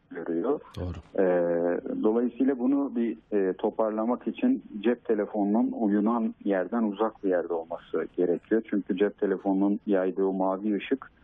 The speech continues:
Speaker 1: e, melatonini azaltarak uyku miktarını, uykunun kalitesini düşürüyor. Bu gün içerisindeki gerginliklerin de aslında ana sebeplerinden biri.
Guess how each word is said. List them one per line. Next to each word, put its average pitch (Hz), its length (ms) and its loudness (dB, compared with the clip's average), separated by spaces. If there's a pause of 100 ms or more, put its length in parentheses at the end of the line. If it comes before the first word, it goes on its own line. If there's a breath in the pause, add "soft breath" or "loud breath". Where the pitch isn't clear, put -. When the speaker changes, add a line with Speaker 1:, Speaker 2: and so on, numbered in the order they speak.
(340 soft breath)
Speaker 1:
e, 92 120 2
melatonini 104 720 2
azaltarak 98 680 -2
uyku 113 280 0
miktarını, 92 640 0 (440)
uykunun 120 400 2
kalitesini 101 680 -2 (120)
düşürüyor. 101 540 0
Bu 113 200 0
gün 123 140 2
içerisindeki 107 720 0
gerginliklerin 104 800 0
de 113 80 2
aslında 104 460 -2 (360 loud breath)
ana 117 280 2
sebeplerinden 101 880 0
biri. 110 320 2